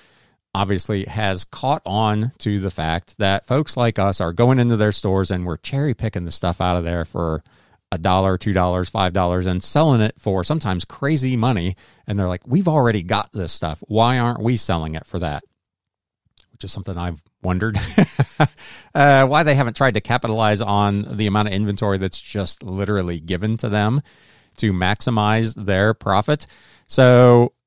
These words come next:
again, uh, the article points out, as we've talked about previously, currently only about twenty percent of the clothing that Americans donate ends up being sold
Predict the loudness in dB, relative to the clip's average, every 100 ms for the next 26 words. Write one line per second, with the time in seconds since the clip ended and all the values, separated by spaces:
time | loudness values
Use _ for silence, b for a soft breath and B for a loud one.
0 | -6 0 2 2 0 b b b -4 0
1 | 0 0 0 0 -4 -4 0 2 0 0
2 | 0 0 -2 0 -2 -2 -4 -2 -2 -2
3 | -4 -4 -2 -4 -2 -2 0 0 -2 -4
4 | -6 -6 -4 -2 0 0 -4 -2 0 2
5 | 0 -2 -10 _ _ -4 -2 -2 -2 -2
6 | -6 -8 -4 -2 0 -2 -4 -4 -2 0
7 | -2 -2 -2 0 -2 -4 -4 -2 -2 -2
8 | -4 -8